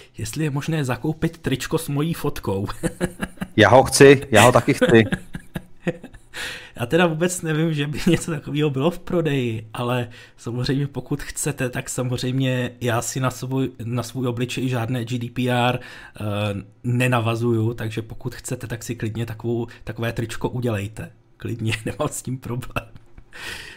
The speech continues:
Speaker 1: Ach jo. Jak je to se sondou Perseverance? Kdy očekáváme přistání? Nebo kdy se dočkáme přistání? Tak, přehlédl jsem se. Eh, Perseverance má přistávat, eh,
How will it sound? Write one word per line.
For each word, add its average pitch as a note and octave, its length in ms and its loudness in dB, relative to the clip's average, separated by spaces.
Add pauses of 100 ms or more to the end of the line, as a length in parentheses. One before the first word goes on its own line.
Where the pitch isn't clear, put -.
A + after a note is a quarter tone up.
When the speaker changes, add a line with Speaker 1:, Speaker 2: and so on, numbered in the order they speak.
(180)
Speaker 1:
Ach E3 540 -10
jo. B2+ 160 -12 (1500)
Jak C3 260 2
je E3 100 4
to F3 240 2
se F3 100 0
sondou E3 360 0
Perseverance? A#2+ 840 -2
Kdy A#2+ 180 -2
očekáváme A2+ 680 -2
přistání? A2 760 -8 (320)
Nebo B2 160 -2
kdy B2+ 140 -2
se - 100 0
dočkáme A#2+ 440 -2
přistání? G2 580 -8
Tak, G2 300 -16 (120)
přehlédl G2+ 420 -8
jsem F#2+ 200 -12
se. - 160 -20 (760)
Eh, B2+ 40 0 (220)
Perseverance G3+ 1080 0
má D#3+ 140 2
přistávat, D#3+ 1000 -2
eh, - 20 -4